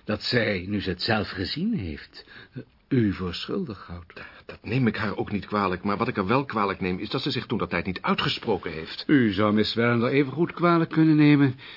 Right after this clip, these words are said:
Speaker 1: dat zij niet iemand anders is. Kom, mister Blake, wij verknoeien onze tijd en kwellen onze hersenen zonder enig nut,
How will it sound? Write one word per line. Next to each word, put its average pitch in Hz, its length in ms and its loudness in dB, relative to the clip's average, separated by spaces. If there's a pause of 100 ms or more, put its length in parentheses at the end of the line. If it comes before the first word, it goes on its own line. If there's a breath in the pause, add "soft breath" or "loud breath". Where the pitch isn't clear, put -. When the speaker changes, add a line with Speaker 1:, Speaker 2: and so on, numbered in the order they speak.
Speaker 1:
dat 127 160 -4
zij 143 160 4
niet 139 360 0
iemand 143 300 2
anders 90 400 -2
is. - 480 -10 (880)
Kom, 90 400 -2
mister 90 340 -6
Blake, 92 320 -8
wij 180 140 -4
verknoeien 156 540 0
onze 113 220 -2 (100)
tijd 104 400 0
en 107 140 0 (340 loud breath)
kwellen 175 420 6
onze 143 220 6
hersenen 110 560 -2
zonder 123 280 0
enig 139 340 0
nut, 147 400 2